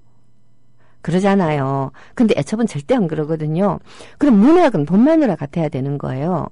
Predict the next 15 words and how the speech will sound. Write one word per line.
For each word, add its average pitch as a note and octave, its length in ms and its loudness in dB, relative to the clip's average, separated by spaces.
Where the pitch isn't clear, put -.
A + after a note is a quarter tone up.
이 D#3 120 -4
독자에게 G3 840 0
정말 G3 480 2
괴롭지, D4+ 600 0
그렇지만 C4+ 480 -2
이게 F#4+ 260 0
세상의 A3+ 440 -2
본모습이야 G3+ 760 -2
라고 E3+ 200 -6
보여주고, F3+ 640 0
그야말로 F3+ 680 2
이 D3 220 -6
적나라한 A#3 880 4
우리 E3 240 -2
삶의 F#3+ 460 -2